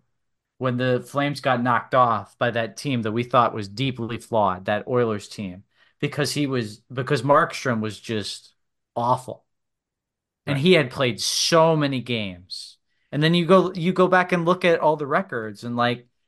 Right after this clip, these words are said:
Speaker 1: this was also something that, uh, Columbus people were saying about Bobrovsky, 'cause they needed to play him so many games to get into the playoffs.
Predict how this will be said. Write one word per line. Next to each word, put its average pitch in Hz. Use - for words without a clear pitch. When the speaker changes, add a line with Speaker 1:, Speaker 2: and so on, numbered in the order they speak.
Speaker 1:
this 196
was 170
also 185
something 156
that, 123
uh, 120
Columbus 151
people 131
were 120
saying 123
about 113
Bobrovsky, 117
'cause 135
they 170
needed 185
to 127
play 143
him 139
so 143
many 139
games 131
to 127
get 131
into 156
the 123
playoffs. 104